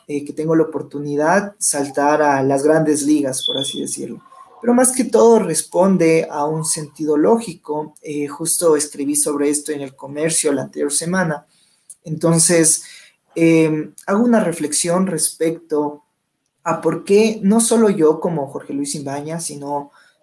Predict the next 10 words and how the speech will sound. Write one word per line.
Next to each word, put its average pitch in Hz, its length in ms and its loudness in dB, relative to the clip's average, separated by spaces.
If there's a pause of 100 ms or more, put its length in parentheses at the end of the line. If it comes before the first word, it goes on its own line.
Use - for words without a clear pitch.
(120)
todo 214 200 6
ciudadano 165 540 2
debería 151 400 4
participar - 560 -6
en 151 160 -4
política. 196 720 -4 (400)
Y 208 60 -2
hay 233 120 8
una 240 200 6
frase 208 720 2